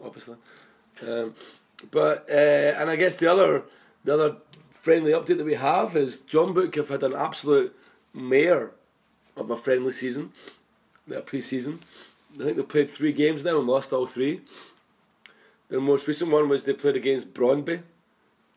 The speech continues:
uh, in which Idar made the bench, as we talked about earlier.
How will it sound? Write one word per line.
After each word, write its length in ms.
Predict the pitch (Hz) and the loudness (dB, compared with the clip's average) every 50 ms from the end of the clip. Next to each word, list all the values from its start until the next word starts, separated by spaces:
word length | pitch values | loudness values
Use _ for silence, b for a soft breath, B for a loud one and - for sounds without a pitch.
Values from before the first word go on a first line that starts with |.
| _ _ - | _ _ -20
uh, 920 | 147 151 - 120 117 117 113 107 107 110 107 101 - 113 113 - - 117 | -18 -16 -14 -10 -8 -6 -6 -6 -6 -6 -8 -8 -10 -10 -12 -12 -12 -12
in 100 | 123 123 | -8 -6
which 180 | - - - - | -6 -8 -8 -4
Idar 540 | 147 143 127 143 135 131 123 120 120 117 b b b b b b b b _ - | -4 -2 0 2 2 2 0 -2 -2 -4 b b b b b b b b _ -10
made 200 | 117 123 123 120 | -6 -6 -6 -6
the 80 | 123 - | -6 -4
bench, 440 | 117 120 131 - 156 - - - - | -2 -2 0 -2 -2 -6 -12 -18 -20
as 120 | - - - | -20 -16 -16
we 80 | 127 | -8
talked 200 | - 139 131 - | -8 -8 -8 -8
about 180 | - 123 - - | -8 -10 -8 -6
earlier. 320 | 120 127 120 139 143 156 | -6 -4 -4 -6 -6 -8